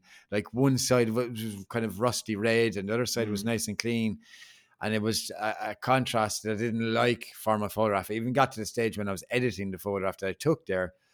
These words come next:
Speaker 1: or was that, would I, uh, copy, do you know, one
Speaker 2: One
Speaker 1: part
Speaker 2: half
Speaker 1: of
Speaker 2: to
Speaker 1: the
Speaker 2: the
Speaker 1: pho-,
Speaker 2: other.
Speaker 1: yeah, to the other. And then as they're going, people are gonna slate me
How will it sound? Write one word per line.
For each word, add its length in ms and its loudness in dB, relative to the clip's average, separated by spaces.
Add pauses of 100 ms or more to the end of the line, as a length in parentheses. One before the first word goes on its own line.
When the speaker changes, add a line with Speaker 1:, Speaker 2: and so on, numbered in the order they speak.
(360)
Speaker 1:
or 200 -4
was 220 -2
that, 160 -2
would 140 -2
I, 260 0
uh, 460 -4
copy, 640 2 (380)
do 80 -6
you 40 -2
know, 260 2
one 340 0
Speaker 2:
One 120 -2
Speaker 1:
part 140 6
Speaker 2:
half 120 -2
Speaker 1:
of 40 -4
Speaker 2:
to 60 2
Speaker 1:
the 100 0
Speaker 2:
the 80 2
Speaker 1:
pho-, 120 -2
Speaker 2:
other. 60 -10
Speaker 1:
yeah, 340 6
to 180 -6
the 100 4
other. 140 4
And 200 0
then 200 6
as 160 2
they're 160 6
going, 240 2 (320)
people 260 4
are 80 6
gonna 300 0
slate 640 0
me 180 -4